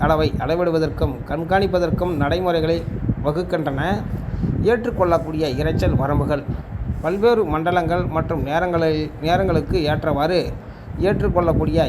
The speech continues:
இரைச்சல் அளவுகளை இந்த விதிகள் வரையறுக்கின்றன. சத்தம் கட்டுப்பாட்டு நடவடிக்கைகள். சத்தம் கட்டுப்பாட்டு நடவடிக்கைகளை அமலாக்குவதற்கான வழிமுறைகளை இந்த விதிகள் வழங்குகின்றன.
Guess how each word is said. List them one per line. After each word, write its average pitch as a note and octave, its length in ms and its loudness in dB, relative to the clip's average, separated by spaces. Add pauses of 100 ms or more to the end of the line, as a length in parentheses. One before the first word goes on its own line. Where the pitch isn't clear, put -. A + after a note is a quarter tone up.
(100)
இரைச்சல் E3+ 400 -2
அளவுகளை D#3 360 2 (140)
இந்த D3+ 120 0 (100)
விதிகள் E3 380 0
வரையறுக்கின்றன. D3 680 0 (1120)
சத்தம் F#3 460 0
கட்டுப்பாட்டு F3+ 640 0
நடவடிக்கைகள். D#3 580 2 (180)
சத்தம் F#3 380 -2
கட்டுப்பாட்டு F#3 500 0
நடவடிக்கைகளை E3+ 560 2 (160)
அமலாக்குவதற்கான D#3+ 840 0 (100)
வழிமுறைகளை E3 480 2 (100)
இந்த D3 180 -2
விதிகள் D#3 320 0 (320)
வழங்குகின்றன. D3 580 -2